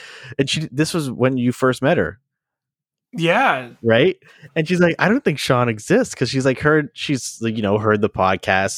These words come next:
Speaker 1: se-, knew that I'd, you know, have talked to you, and she's, like,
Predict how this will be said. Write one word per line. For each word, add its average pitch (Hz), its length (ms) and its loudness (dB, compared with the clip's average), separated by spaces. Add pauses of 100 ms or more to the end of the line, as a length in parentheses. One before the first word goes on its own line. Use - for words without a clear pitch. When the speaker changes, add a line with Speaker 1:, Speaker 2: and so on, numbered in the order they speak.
Speaker 1:
se-, - 120 -8 (600)
knew 98 380 -2
that 101 160 2
I'd, 87 240 -2 (160)
you 90 140 -12
know, 80 140 -12
have 90 220 -12
talked - 300 -6
to 98 80 -2
you, 87 80 0
and 85 320 -8 (920)
she's, - 400 -8 (260)
like, 82 140 -10